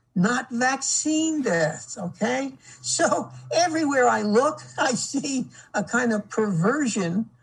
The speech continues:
of, of the real world in terms of information, okay? And what's coming, you know, what's coming through the system to the general public.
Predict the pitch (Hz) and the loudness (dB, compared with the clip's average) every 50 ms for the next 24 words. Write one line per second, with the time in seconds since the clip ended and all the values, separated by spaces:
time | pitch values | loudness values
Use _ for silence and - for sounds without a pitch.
0 | _ _ _ _ _ _ _ _ _ _ _ _ _ - 208 226 226 208 226 - | _ _ _ _ _ _ _ _ _ _ _ _ _ 0 2 2 2 2 -2 -6
1 | - - 226 226 214 196 220 220 240 254 262 262 254 240 247 262 269 269 262 254 | -4 -2 0 2 2 2 2 2 2 2 2 2 2 2 2 2 4 2 2 2
2 | 247 240 220 202 - 226 233 233 226 208 208 202 233 247 226 233 - - - 226 | 2 0 0 0 0 0 2 2 2 2 2 0 0 0 2 2 2 2 0 2
3 | 226 233 254 302 285 - - 165 160 - - - 196 196 - 196 190 208 214 247 | 2 2 2 0 -2 -4 -4 -6 -6 -8 -6 -6 -6 -4 -2 0 0 0 2 2
4 | 254 220 190 190 214 226 220 - - - 226 226 214 214 208 208 196 - - - | 2 2 4 2 2 2 0 -4 -4 -2 0 2 2 2 2 2 2 0 -2 -8
5 | - - _ _ _ _ _ _ - 208 190 196 196 190 208 226 - - - 226 | -20 -20 _ _ _ _ _ _ -2 0 0 0 2 0 0 -2 -2 -2 0 2
6 | 220 208 202 160 - - - 226 233 214 214 220 208 190 - - 247 247 - - | 2 4 2 2 0 0 2 4 4 4 4 2 2 0 0 0 0 -2 0 -2
7 | 214 190 190 165 - 208 196 185 185 175 190 190 196 202 196 180 165 - 220 233 | -2 -2 -2 -2 -2 -2 0 0 0 0 -2 -2 -2 -2 -2 -4 -2 -2 0 0
8 | 220 190 160 160 | 0 -2 -4 -6